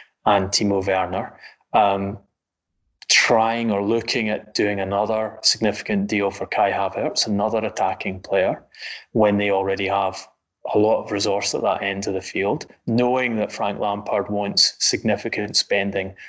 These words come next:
on the defence, uh, centre back, left back, issue with the goalkeeper that we, we've talked about.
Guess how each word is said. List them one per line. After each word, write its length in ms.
on 280
the 100
defence, 720
uh, 220
centre 440
back, 480
left 340
back, 420
issue 240
with 160
the 60
goalkeeper 600
that 160
we, 220
we've 260
talked 380
about. 320